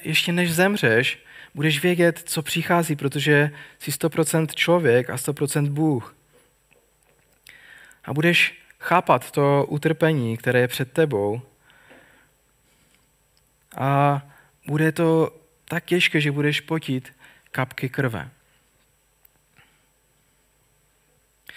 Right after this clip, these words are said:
A protože to bude tak těžké, tak, tak mě budeš prosit, jestli je jiný způsob, jak se to všechno může stát, abych odebral ten kalich utrpení.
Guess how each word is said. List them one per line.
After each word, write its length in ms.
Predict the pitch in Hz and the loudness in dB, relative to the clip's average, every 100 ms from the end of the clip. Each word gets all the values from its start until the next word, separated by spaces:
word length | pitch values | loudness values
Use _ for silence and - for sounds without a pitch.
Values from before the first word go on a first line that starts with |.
| - - - | -18 -18 -2
A 200 | 135 147 | 2 2
protože 340 | 151 170 180 180 | 2 -2 0 0
to 120 | 185 | 0
bude 240 | 180 196 | 2 0
tak 200 | 170 160 | 0 -4
těžké, 400 | - 190 - 151 | -2 -2 2 2
tak, 220 | 139 139 139 - - | 4 2 -2 -20 -20
tak 100 | - | -12
mě 120 | 156 170 | -8 -4
budeš 260 | 175 180 | -2 -2
prosit, 420 | - 190 - 147 | 0 -2 0 0
jestli 400 | 143 143 160 156 - | 0 0 0 0 -2
je 300 | 165 170 175 - - 139 | 0 2 0 -4 -12 -2
jiný 280 | 151 165 | 0 0
způsob, 540 | 156 - 170 - 123 110 | -4 -6 -6 -2 -2 0
jak 140 | 120 | -2
se 360 | - 139 135 139 - - - - | -2 0 0 -2 -12 -20 -20 -10
to 60 | 139 | -6
všechno 360 | - 147 151 143 | -4 -4 -2 -2
může 240 | 143 143 | 0 -2
stát, 400 | - 139 127 120 | 0 2 2 2
abych 460 | 110 127 123 - - _ - - - _ _ _ _ _ _ _ _ - | -4 -4 -6 -10 -20 _ -20 -20 -20 _ _ _ _ _ _ _ _ -8
odebral 440 | 135 151 147 127 | -2 -2 2 0
ten 180 | 123 131 | 0 -2
kalich 340 | 127 127 131 147 | 0 0 0 -6
utrpení. 640 | 139 135 139 131 110 | -6 -4 -2 -4 -6